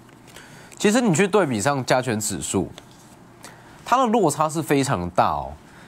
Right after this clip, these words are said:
上周加权指数长这个样子，金像电是长这个样子，所以其实这也就像我一直在强调，这类型的股票其实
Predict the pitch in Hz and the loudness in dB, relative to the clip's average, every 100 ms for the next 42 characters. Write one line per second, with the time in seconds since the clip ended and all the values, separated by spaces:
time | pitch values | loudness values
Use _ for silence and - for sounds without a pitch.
0 | - - 233 208 202 196 180 175 143 123 | -12 0 0 2 2 2 0 -2 -4 -4
1 | 101 127 - 85 110 107 104 92 82 80 | -2 0 0 -2 -2 0 0 -2 -6 -10
2 | - - - - - - 208 214 185 165 | -12 -16 -20 -16 -8 0 2 2 2 0
3 | 160 143 87 85 107 92 92 80 82 - | -2 -2 -4 -2 -4 0 0 -2 -6 -10
4 | 65 - - - - - - - - - | -12 -14 -20 -20 -20 -20 -20 -20 -20 0
5 | 269 262 196 165 165 214 202 123 101 156 | 0 2 0 2 2 2 4 2 2 0
6 | 151 151 110 92 113 131 107 95 120 113 | 0 -2 0 -2 -2 -2 -2 2 2 2
7 | 98 78 85 104 - - - - - - | -4 -6 -2 -2 -2 -8 -20 -20 -20 -20
8 | - - - - - - - 277 262 214 | -20 -20 -20 -20 -20 -12 0 2 4 2
9 | 139 107 107 92 160 147 147 131 135 127 | 0 0 -2 2 2 2 2 2 2 2